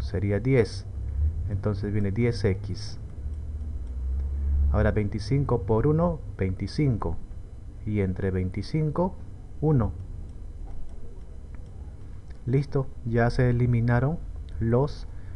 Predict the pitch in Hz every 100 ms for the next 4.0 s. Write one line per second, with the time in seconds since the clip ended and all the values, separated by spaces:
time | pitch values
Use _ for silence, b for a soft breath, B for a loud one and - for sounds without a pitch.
0 | B - 104 - 101 - 135 98 95 98
1 | 123 - - B B B - 110 110 -
2 | 113 113 - 107 107 110 113 107 95 -
3 | 95 92 101 98 98 - - 220 - -